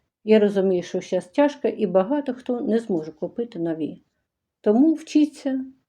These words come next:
черенкувати і будемо розбиратися. По-перше, ті рослини, з яких ви збираєтесь брати живці, повинні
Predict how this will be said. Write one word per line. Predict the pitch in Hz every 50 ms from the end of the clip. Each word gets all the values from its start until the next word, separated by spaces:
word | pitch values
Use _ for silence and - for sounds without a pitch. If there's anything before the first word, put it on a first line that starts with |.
| _
черенкувати | _ - - 190 185 180 180 180 - 180 175 196 240 277 269 - 269 262 262 - - _ _ _ _ _ _ _ _ _ _ _ _ _ _ _ _ _ _ _
і | - 233 220 220 - - - _ _ _ _ _ _ _ _
будемо | 214 214 277 269 262 233 208 190
розбиратися. | 190 170 175 170 180 170 160 147 147 - 175 - - 180 180 180 175 _ _ _ _ _
По-перше, | 294 285 294 - 165 147 - - - - - 175 - _ _ _ _ _ _ _ _ _ _
ті | - 330 339
рослини, | 302 269 254 - - 220 208 208 190 180 170 - - 208
з | - -
яких | 220 220 220 302 285 - -
ви | -
збираєтесь | 214 185 185 190 196 196 185 175 170 - 170 160 160 - _
брати | 185 175 202 202 202 202 165
живці, | 139 - - - - - - 294 311 330 320 - - _ _
повинні | 202 196 190 233 294 294 277 262 254 247 254